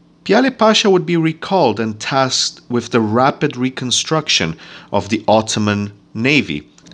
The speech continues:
The Ottoman navy had been severely crippled after the Battle of Lepanto,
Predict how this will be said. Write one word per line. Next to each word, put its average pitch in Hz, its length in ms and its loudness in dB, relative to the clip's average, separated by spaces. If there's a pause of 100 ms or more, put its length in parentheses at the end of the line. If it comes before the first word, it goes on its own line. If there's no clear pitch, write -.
(400)
The 127 140 4
Ottoman 208 560 4 (260)
navy 151 320 2
had 123 240 2
been 117 240 -2
severely 175 640 -4
crippled 156 680 -4 (120)
after 104 300 -2
the 98 80 -8
Battle 98 640 -2
of 95 320 -4
Lepanto, 104 680 -4